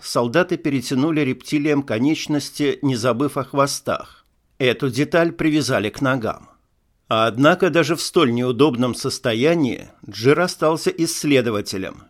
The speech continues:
не потеряв способности к академическим рассуждениям, он осведомился:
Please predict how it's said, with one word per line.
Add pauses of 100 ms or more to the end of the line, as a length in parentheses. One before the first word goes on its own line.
не
потеряв
способности
к
академическим
рассуждениям,
он
осведомился: